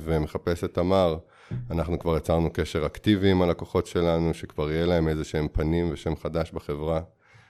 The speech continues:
אה, לעבוד מולו. אה, וזה בהחלט משבר שאנחנו עוד, אה, מתמודדים ועושים איתו, ואני באמת חושב שפחד גם יכול לבנות. אה,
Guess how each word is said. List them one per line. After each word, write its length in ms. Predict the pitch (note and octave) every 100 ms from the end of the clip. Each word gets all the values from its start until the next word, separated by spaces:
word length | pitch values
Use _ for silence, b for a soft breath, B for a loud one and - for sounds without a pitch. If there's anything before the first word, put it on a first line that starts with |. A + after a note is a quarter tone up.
| _ _ -
אה, 280 | D#2+ D2+ D2+
לעבוד 420 | D2+ D2 D2+ F#2
מולו. 300 | G#2+ A2+ B2 - _ _ _ _ _ _ _ _ - -
אה, 60 | D#2+ D2+ D#2 D#2 D#2 D#2
וזה 180 | D#2+
בהחלט 320 | E2+ E2+ B2+ A#2+
משבר 360 | A2+ A2+ A#2+
שאנחנו 400 | A2+ A2 G2 G#2
עוד, 260 | F#2+ F#2 F2+
אה, 880 | F#2 F2+ F2 F2 E2+ E2+ D#2+ D#2+ F2 - _ - - - _ _ _ -
מתמודדים 840 | F2 - F2 E2 D#2+ G2 G#2+ G#2+
ועושים 380 | E2+ D#2 - F#2
איתו, 520 | G2 - A#2+ C3 - - D#2+
ואני 440 | D#2+ D#2+ D#2+ D#2+ E2
באמת 300 | F2 G2+ G2+
חושב 260 | G2 G#2+
שפחד 800 | F#2 G2+ F2+ E2+ E2+ - F2+ F#2
גם 180 | F2+ E2+
יכול 220 | D#2+ -
לבנות. 540 | E2+ D#2 G2 F2+ - D#2+
אה, 420 | D#2 D2+ D2+